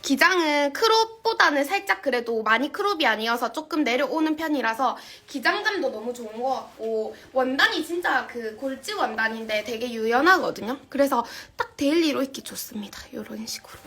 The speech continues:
여기도 이제 레터링 포인트 하나가 있고, 캡 밑에 또 고무 밴딩으로 딱 그 잡아주거든요. 그래서 노브라로 입기에도 되게 좋을 거예요. 이제 언니들 여름에 더워서 노브라 많이 입으시잖아요. 그때도 잘 입어질 것 같고, 캡은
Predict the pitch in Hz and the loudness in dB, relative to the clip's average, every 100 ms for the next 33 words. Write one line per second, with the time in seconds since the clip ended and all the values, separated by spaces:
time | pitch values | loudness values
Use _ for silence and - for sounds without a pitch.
0 | - - - 269 262 247 302 285 226 220 | -20 -20 -4 -2 -2 0 0 2 0 0
1 | 220 294 302 302 285 269 277 240 262 254 | 0 2 2 2 2 0 0 0 4 4
2 | 233 214 - 311 359 370 - - - - | 4 0 -4 0 0 0 -14 -16 -8 0
3 | 480 480 285 269 - 285 247 247 226 - | 0 0 -4 -4 0 2 2 2 0 -6
4 | - - 285 277 277 269 320 294 262 339 | -14 -4 0 2 4 4 2 0 2 2
5 | 320 254 226 302 - - 254 233 226 233 | 2 2 2 0 -2 -8 -2 -2 -2 0
6 | 247 415 269 208 202 202 208 - 269 262 | 4 4 2 -8 -8 -8 -10 0 2 2
7 | 254 220 277 285 453 349 269 277 - - | 0 2 2 4 4 4 2 -6 -10 -4
8 | 254 214 220 247 262 262 233 220 226 202 | -2 -2 -2 0 0 2 2 2 0 0
9 | 196 - 233 233 285 269 226 220 - - | 0 -4 -2 0 2 2 0 -6 -12 0
10 | 254 302 330 269 277 294 277 226 254 320 | 6 6 6 4 4 4 4 0 2 4
11 | 247 214 220 247 262 226 202 202 202 196 | 4 4 0 0 0 -2 0 0 2 2
12 | 196 190 320 - 330 349 359 294 220 233 | 0 0 -2 2 2 4 0 0 -2 -2
13 | 208 190 - 156 226 - 330 440 - - | -4 -6 -12 -14 -12 -6 -4 -6 -12 -20
14 | - - 480 | -20 -2 0